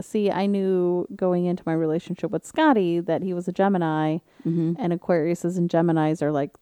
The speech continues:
Speaker 1: the best match for each other.
Speaker 2: Mm-hmm.
Speaker 1: If he hadn't been a Gemini, I might not have dated him.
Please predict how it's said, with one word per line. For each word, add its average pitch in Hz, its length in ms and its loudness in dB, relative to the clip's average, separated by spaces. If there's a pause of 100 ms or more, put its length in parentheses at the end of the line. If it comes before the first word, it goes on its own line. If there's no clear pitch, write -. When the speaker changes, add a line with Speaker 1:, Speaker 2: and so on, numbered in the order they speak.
(240)
Speaker 1:
the 156 100 0
best 123 340 -2
match 85 360 -8
for 64 160 -12
each 87 120 -12
other. 67 440 -12
Speaker 2:
Mm-hmm. 190 300 -2 (1000)
Speaker 1:
If - 80 -20
he 208 120 -2
hadn't 196 200 0
been 196 160 0
a 175 60 0
Gemini, 160 460 0
I - 20 2
might 147 240 2
not 110 200 -2
have 147 140 -6
dated 95 300 -6
him. 98 200 -6